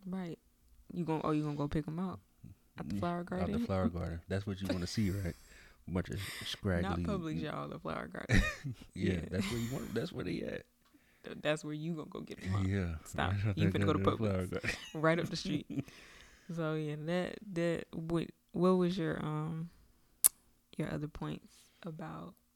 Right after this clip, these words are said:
Speaker 1: being around like-minded people?
Speaker 2: Yeah, um, you know, and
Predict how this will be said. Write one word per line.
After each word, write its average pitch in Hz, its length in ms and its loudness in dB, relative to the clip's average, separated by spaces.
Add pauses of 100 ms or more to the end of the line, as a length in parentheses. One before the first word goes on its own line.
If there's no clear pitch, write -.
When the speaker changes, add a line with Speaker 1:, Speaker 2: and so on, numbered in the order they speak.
(160)
Speaker 1:
being 165 280 -4
around 156 240 -6
like-minded 160 400 -6
people? - 300 -8 (800)
Speaker 2:
Yeah, 117 260 0 (120)
um, 95 480 0
you 110 120 -2
know, 85 160 0
and 80 320 -6